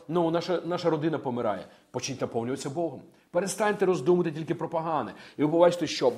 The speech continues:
Бог дасть життя в ваші стосунки з дітьми, з дружиною, з чоловіком.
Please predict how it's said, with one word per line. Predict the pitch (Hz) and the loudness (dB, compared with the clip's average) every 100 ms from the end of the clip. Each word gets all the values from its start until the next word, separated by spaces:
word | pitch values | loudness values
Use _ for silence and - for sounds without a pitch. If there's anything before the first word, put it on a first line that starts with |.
| 120 | 4
Бог | 190 202 214 | 8 10 8
дасть | 151 196 196 | 8 6 6
життя | 165 214 - 247 240 | 0 -4 6 10 10
в | |
ваші | 202 - | 8 2
стосунки | 175 156 - 131 101 76 - - - | -4 -8 -6 -6 -8 -12 -18 -20 -14
з | 127 139 113 | -4 -4 -2
дітьми, | 170 185 196 160 | -4 -2 0 0
з | |
дружиною, | 107 170 165 196 123 | 0 2 4 4 2
з | 120 | 0
чоловіком. | 170 185 190 190 107 | 4 6 4 0 -2